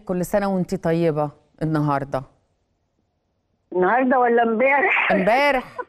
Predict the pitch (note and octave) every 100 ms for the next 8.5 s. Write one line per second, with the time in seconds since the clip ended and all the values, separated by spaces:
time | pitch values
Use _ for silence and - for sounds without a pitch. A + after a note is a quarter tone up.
0 | _ - F3 G3+ B3+ C#4 - - A#3+ C4
1 | C4 - G4+ F4 D#4+ - C#4+ A3+ A3 D4
2 | B3 A#3 G3+ - G#3 F3 F3 - F3+ D#3+
3 | D3+ C#3 - - - _ _ _ _ _
4 | _ - - - A3 D#4+ F4 E4 D#4 C4+
5 | D4+ F#4 C#4+ C#4 - C#4 D4 C#4 C4 C4
6 | C4 B3+ B3+ A3+ D#4 D#4+ A#3+ G#3+ A3 G#3
7 | A3+ A3 - - D4 C#4+ B3+ B3 B3 C4+
8 | B3+ A#3+ - A#3+ A#3+